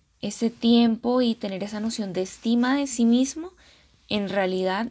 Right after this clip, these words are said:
no van a llegar a ningún lado y no van a sentir que, que están, se están sintiendo realizados con lo que hacen. Y ni se les ocurra pensar que por el hecho de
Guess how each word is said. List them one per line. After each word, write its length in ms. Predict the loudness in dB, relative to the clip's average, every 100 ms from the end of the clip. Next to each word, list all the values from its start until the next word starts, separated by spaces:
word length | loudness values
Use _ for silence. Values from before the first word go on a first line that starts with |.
| -8
no 160 | -6 -2
van 140 | 0
a 60 | 2
llegar 260 | 2 0
a 40 | 0
ningún 360 | 0 2 2
lado 340 | 2 2 -2 -6 _ -20 _
y 100 | 2
no 200 | 4 6
van 160 | 4 4
a 100 | 0
sentir 600 | 0 -2 -2 -4 -6 -8
que, 500 | -4 -2 0 -2 -6 -16 -20 _ -4
que 100 | -2
están, 280 | 0 -4
se 580 | -4 -10 -14 -12 -2 2
están 340 | 2 0 -2 -2
sintiendo 400 | -4 -2 -2 0
realizados 760 | 0 0 -2 0 0 0 -6
con 180 | -4 -4
lo 140 | -4 -8
que 160 | -6
hacen. 480 | -2 -2 -2 -10 -14 -20 -20 -20 _ -18 -16 -20 -20 -20 -20 0
Y 140 | 4 6
ni 420 | 4 4 6 6
se 200 | 4 0
les 240 | 0 -2 -4
ocurra 460 | 2 4 6 4
pensar 640 | 0 -6 -6 -4 -2 -2 -6 _
que 100 | -10
por 160 | -4 -2
el 120 | -2
hecho 280 | -2 -2 0
de 240 | 0 -2